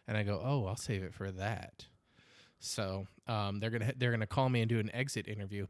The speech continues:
But I guess the two-week notice didn't go through because their emails have, like, a bunch of blocks on it and doesn't accept emails from outside sources. So that he's like, "You gotta put something in writing."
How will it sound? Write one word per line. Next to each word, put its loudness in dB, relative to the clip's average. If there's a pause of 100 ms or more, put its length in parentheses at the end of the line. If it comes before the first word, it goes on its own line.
But 4 (400)
I 2
guess 6
the 4
two-week 8
notice 6
didn't 0
go 8
through 4
because 2
their 2
emails 2
have, 2
like, 2 (160)
a 0
bunch 2
of 0
blocks -2
on 0
it 0
and -4 (160)
doesn't 2
accept -2
emails 0
from -4
outside -2
sources. 2
So 2
that 0
he's -4
like, -2
"You -2
gotta 2
put 0
something 2
in 2
writing." 4